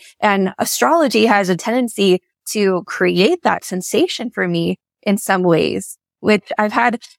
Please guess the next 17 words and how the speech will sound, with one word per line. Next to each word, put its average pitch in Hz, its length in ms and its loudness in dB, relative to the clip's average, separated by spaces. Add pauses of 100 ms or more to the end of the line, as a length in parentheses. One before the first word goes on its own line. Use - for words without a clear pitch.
(200)
an 208 120 -6
interesting 214 920 -4
reflection 202 640 -4
on 185 200 -2
whether 190 340 2
or 190 60 -4
not 180 340 0 (480)
I 208 120 0
can - 160 -6
relate 196 480 2
to 226 140 0
astrology 180 760 0
the 196 140 -4
way 196 200 0
that 190 120 2
I 180 120 2
did 190 460 0